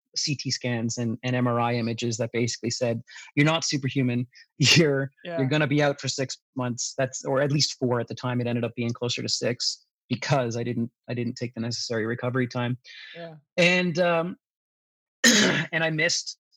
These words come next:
Speaker 1: uh, I missed Barkley that year.
Speaker 2: Yeah.
Speaker 1: And so I get through my sacral stress fracture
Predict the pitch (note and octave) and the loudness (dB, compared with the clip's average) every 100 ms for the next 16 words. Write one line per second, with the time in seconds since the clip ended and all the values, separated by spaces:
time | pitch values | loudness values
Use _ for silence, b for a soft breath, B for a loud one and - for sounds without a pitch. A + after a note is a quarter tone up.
0 | _ D3+ D#3 D3+ D3 C#3+ C#3+ D3+ - - | _ -4 0 0 0 0 -2 -4 -6 -2
1 | G3+ - C3 A2+ B2 A2+ - - - F3+ | -2 0 -2 0 -2 -6 -8 -12 -10 -2
2 | F3 G3 G3+ G3+ - - - F3 E3+ - | 2 4 4 2 -2 -6 0 2 2 2
3 | F3+ F3 B3 C4 E3 - C3 - A#2 - | 2 2 2 0 -2 0 -2 -2 -4 -6
4 | - | -10